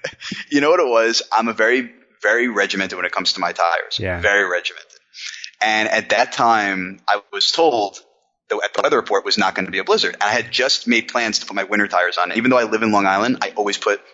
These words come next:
Speaker 1: my winters on, always. And I didn't that time. I said, "Oh, you know what? I'm gonna do it in a couple days."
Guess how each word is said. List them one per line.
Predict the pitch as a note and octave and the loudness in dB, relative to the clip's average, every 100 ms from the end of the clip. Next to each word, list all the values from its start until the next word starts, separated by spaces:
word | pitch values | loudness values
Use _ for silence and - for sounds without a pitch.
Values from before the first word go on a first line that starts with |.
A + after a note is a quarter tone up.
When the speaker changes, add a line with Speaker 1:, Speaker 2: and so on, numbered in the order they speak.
| _ | _
Speaker 1:
my | F#2+ | -2
winters | F#2+ F#2+ F2+ | 0 0 0
on, | - - - | -2 -6 -2
always. | G#2+ F#2 D2+ - - - | 0 0 0 -2 -2 -2
And | A2 G#2+ G#2+ G#2 G#2 - | 2 2 2 2 2 0
I | G#2 | -4
didn't | G#2 C#3 C3+ G2 | -2 0 0 0
that | G2 F#2 | 0 0
time. | G2+ | 0
I | F#2 | 0
said, | - A#2 | 0 4
"Oh, | E3 | 4
you | A2+ | 4
know | C3+ | 2
what? | - | 2
I'm | A#2 | 2
gonna | A#2+ | 0
do | A#2 A#2+ | 2 2
it | |
in | A2 | 2
a | |
couple | G2 A#2 G2+ | 0 -2 -2
days." | F#2+ F#2+ F#2 - | 0 0 2 0